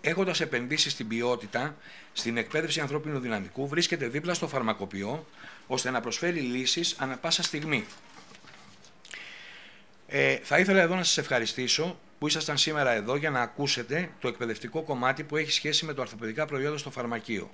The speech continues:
Είμαστε στη διάθεσή σας για οποιασδήποτε ερωτήσεις ή απορίες έχετε. Και θα ήθελα επίσης να ενημερώσω ότι θα ακολουθήσει διάλειμμα λίγων λεπτών.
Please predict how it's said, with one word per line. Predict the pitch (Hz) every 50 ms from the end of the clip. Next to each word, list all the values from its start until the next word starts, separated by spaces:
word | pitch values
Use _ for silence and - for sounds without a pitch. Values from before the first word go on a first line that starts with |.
| - - - - - - - - - - - -
Είμαστε | - 151 185 196 190 - 180
στη | - 147
διάθεσή | 139 139 160 175 160 147 120 135 151
σας | 160 180 165
για | 151 147 147
οποιασδήποτε | 123 123 127 143 170 165 165 - 135
ερωτήσεις | 131 127 120 113 - 147 156 147 170 151 - - -
ή | 143 160 170
απορίες | 160 - 147 151 160 160 147 - -
έχετε. | 135 113 - - - - - - - - - - - - - - - - - - - - - - - - - - - - -
Και | - 123
θα | 117 139
ήθελα | 156 165 190 180 180
επίσης | 165 160 160 160
να | 180 175
ενημερώσω | 160 147 135 127 117 117 127 139 - 170
ότι | 165 147 143
θα | - 131
ακολουθήσει | 117 113 120 117 107 104 156 156 156 147
διάλειμμα | 139 139 147 151 147 139 131 120
λίγων | 117 120 143 151 147 139 120
λεπτών. | 110 104 98 - - - 113 120 147 165 151